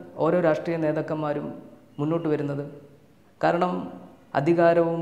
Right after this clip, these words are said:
ബഹുമാനവും കിട്ടുന്ന മേഖലയാണ് രാഷ്ട്രീയം. അതൊരു ലഹരിയായി മാറുമ്പോഴാണ് അതിനുവേണ്ടി കൂടുതൽ പ്രവർത്തനങ്ങൾ ചെയ്യാനായിട്ട് ഓരോ നേതാക്കന്മാരും തയ്യാറാവുന്നത്. അതിൻ്റെ ഭാഗമായുണ്ടാകുന്ന കോൺസിക്വൻസസുകളാണിതൊക്കെ. ഇനി പി ജയരാജൻ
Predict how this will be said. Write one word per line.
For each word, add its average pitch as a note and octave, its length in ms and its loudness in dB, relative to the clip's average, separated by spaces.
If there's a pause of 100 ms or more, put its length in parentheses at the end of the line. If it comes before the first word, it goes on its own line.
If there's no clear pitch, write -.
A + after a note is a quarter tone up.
ബഹുമാനവും D#3+ 600 0
കിട്ടുന്ന D3+ 260 -2 (100)
മേഖലയാണ് C#3+ 560 0
രാഷ്ട്രീയം. B2 420 -8 (540)
അതൊരു D3+ 220 2 (160)
ലഹരിയായി E3+ 520 4 (100)
മാറുമ്പോഴാണ് D#3 680 2 (600)
അതിനുവേണ്ടി D3+ 380 0 (100)
കൂടുതൽ F3 300 0 (100)
പ്രവർത്തനങ്ങൾ D3+ 520 -2 (100)
ചെയ്യാനായിട്ട് C#3 540 -4 (200)
ഓരോ D#3 160 2 (120)
നേതാക്കന്മാരും C#3 640 -4
തയ്യാറാവുന്നത്. C3 600 -2 (580)
അതിൻ്റെ F3 300 2 (120)
ഭാഗമായുണ്ടാകുന്ന E3+ 840 4 (100)
കോൺസിക്വൻസസുകളാണിതൊക്കെ. D#3+ 1400 -2 (760)
ഇനി D3 180 2 (180)
പി D3+ 120 4 (100)
ജയരാജൻ F3+ 420 4